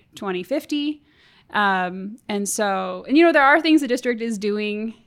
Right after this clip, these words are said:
Um, you know, they have a, uh, you know, electric school bus and solar panels in forty-six locations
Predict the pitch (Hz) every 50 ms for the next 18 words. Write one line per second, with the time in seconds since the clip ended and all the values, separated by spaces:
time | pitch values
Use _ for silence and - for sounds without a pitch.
0 | _ _ _ _ - - 196 185 180 175 185 - - 185 196 214 208 - - 220
1 | 202 190 190 190 190 190 185 185 190 202 202 190 190 180 185 190 185 - - -
2 | 190 185 185 185 175 - - 220 - _ _ _ _ _ _ _ _ _ _ _
3 | - 196 190 180 - - - - - 214 202 _ _ _ _ _ _ - 214 190
4 | 180 190 202 202 190 190 - 214 214 208 - _ _ _ - - - 359 330 240
5 | 214 196 190 - 196 - - - - - - - - - 202 202 196 190 190 185
6 | 185 190 202 208 226 220 - - - 208 190 196 196 254 247 233 233 240 247 240
7 | 262 262 262 269 269 285 285 - 294 - - 302 294 311 285 285 - - 202 185
8 | 175 175 175 185 202 202 - - -